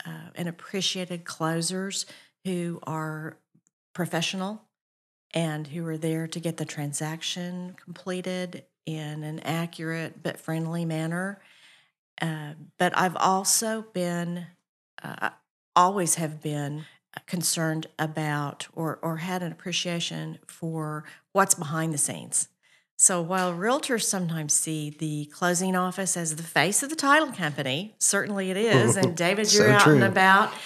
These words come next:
Speaker 2: So true.
Speaker 1: um, you know, visiting with people, uh, I've always cared about what's behind the scenes. And that's where someone like Ken McBride comes in, because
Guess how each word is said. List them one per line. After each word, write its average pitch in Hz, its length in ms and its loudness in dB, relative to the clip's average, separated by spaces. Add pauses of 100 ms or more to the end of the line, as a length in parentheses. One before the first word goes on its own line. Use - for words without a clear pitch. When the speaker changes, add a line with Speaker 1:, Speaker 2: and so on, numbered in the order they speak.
(140)
Speaker 2:
So - 220 2
true. 196 180 4
Speaker 1:
um, 180 380 6
you 202 120 -2
know, 185 80 0
visiting 190 500 0
with 214 200 0
people, 208 680 -4 (680)
uh, 170 320 -4 (720)
I've 185 280 0
always 208 580 4 (240)
cared 170 540 -4 (400)
about 160 580 -2 (160)
what's 160 300 -2
behind 151 340 -4
the 147 60 -6
scenes. - 460 -6 (380)
And 160 200 0
that's 165 260 -2
where 165 300 -2
someone 165 340 -6
like 147 180 -8
Ken 156 240 -8
McBride 185 500 0
comes 156 360 -8
in, 151 240 -6
because 156 440 -4